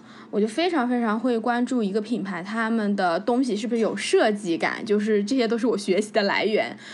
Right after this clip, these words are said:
所以我当时看了他们手册，我心里第一个感觉就是，哇塞，怎么会有一个公司有这么强的这种热情和生命力？就是他们的册子真的是基本上每一句话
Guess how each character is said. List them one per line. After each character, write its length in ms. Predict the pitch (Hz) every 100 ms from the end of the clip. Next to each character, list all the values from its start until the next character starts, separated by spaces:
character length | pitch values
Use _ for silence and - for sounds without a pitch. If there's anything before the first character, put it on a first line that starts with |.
| - -
所 120 | 320
以 220 | 330 262 - - - -
我 120 | 202
当 200 | 208 285
时 80 | 277
看 200 | 311 254
了 60 |
他 60 | 269
们 100 | 262
手 220 | 254 226
册， 580 | - - - 339 269 -
我 120 | - 220
心 240 | 220 339
里 80 | 277
第 180 | - 320
一 60 |
个 100 | 311
感 180 | 311 190
觉 140 | 185
就 120 | 202 254
是， 260 | 254 208 -
哇 280 | 269 302 262
塞， 240 | 277 285 226
怎 180 | 208
么 140 | 240 233
会 140 | 349
有 100 | 277
一 100 | 226
个 140 | 269 294
公 200 | 311 302
司 200 | 320 320
有 180 | 269 - - -
这 180 | - 480
么 100 | 320
强 380 | - - 220 233
的 120 | 254
这 140 | 254
种 220 | 262 220 196
热 320 | 320 480 277
情 240 | 254 214
和 120 | 214
生 220 | 226 - 277
命 300 | 285 262 262
力？ 220 | 226 202 - -
就 80 | -
是 140 | 339 - - - -
他 160 | 320 359
们 100 | 349
的 120 | 269
册 260 | - 302
子 260 | 240 202 -
真 180 | 208 277
的 140 | 302 269
是 440 | 247 220 180 - -
基 160 | - 370
本 180 | 349 214
上 160 | 214
每 200 | 220 151
一 40 | 139
句 160 | 214
话 380 | 226 285 214 -